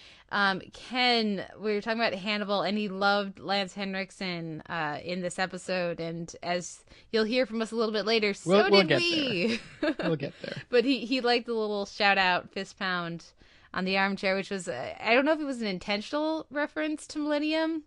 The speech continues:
Speaker 1: 'cause, of course, his character on that show did the same, same thing, but, uh, it was, it was very, it was a very nice little touch. E-, even if it was accidental, it was, it was a fun thing to notice. Also heard from Tickle Talk, who likes the Bored to Death credits too,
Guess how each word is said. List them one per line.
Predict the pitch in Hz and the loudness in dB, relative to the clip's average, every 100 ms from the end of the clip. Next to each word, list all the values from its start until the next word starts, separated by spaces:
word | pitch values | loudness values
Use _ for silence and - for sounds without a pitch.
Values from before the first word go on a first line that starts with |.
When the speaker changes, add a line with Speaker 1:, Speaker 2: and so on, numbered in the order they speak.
| - | -10
Speaker 1:
'cause, | 233 202 | -10 -10
of | 220 | -6
course, | 208 196 - - - - | -4 -4 -6 -14 -20 -12
his | 214 | -8
character | - 214 208 185 | 0 0 2 -2
on | 175 | 0
that | 180 143 - - - - | 0 0 -4 -20 -20 -10
show | - 185 | 0 0
did | 180 180 | 0 -6
the | |
same, | 185 202 180 - | -4 -4 -4 -8
same | 180 196 170 156 - | -8 -6 -6 -8 -4
thing, | 190 165 156 165 - - - - | -4 -2 -6 -12 -18 -20 -14 2
but, | 196 160 - | 4 4 2
uh, | 170 160 147 175 _ | 0 0 -2 -8 _
it | - 202 | -6 -2
was, | 202 196 196 - - | -2 -2 -4 -10 -10
it | - 208 | -4 -2
was | 202 185 | 0 2
very, | 214 220 208 196 185 170 - _ | 4 6 6 4 0 -4 -12 _
it | - 220 | 0 2
was | 220 | 2
a | 220 | 4
very | 226 214 - - | 4 4 0 -12
nice | - 214 214 208 | -4 0 2 0
little | 214 180 180 | -4 -6 -8
touch. | - 165 - - - | -2 -2 -2 -10 -6
E-, | 240 208 | -2 -2
even | 262 254 254 | 0 0 0
if | 233 | 0
it | |
was | 220 | 0
accidental, | 196 185 202 180 170 165 160 | 2 0 -2 -4 -4 -4 -6
it | 160 | -6
was, | 165 | -8
it | - | -10
was | 165 170 170 | -10 -8 -8
a | |
fun | 160 165 165 | -8 -10 -8
thing | 165 | -12
to | 160 170 | -12 -10
notice. | 160 160 160 - - - - - | -8 -8 -10 -12 -20 -20 -20 -2
Also | 196 226 233 | 2 2 2
heard | 240 214 | 0 -2
from | 214 | -4
Tickle | 254 262 | -4 -4
Talk, | 277 254 262 - | 2 2 2 -4
who | 214 226 220 208 | -4 -2 -2 -2
likes | 156 202 214 214 - | 0 2 2 -2 -10
the | 202 208 196 190 | 0 2 2 2
Bored | 196 202 | -2 -2
to | 214 | -6
Death | 208 | -4
credits | 247 254 - | -4 -4 -4
too, | 427 214 | -4 -4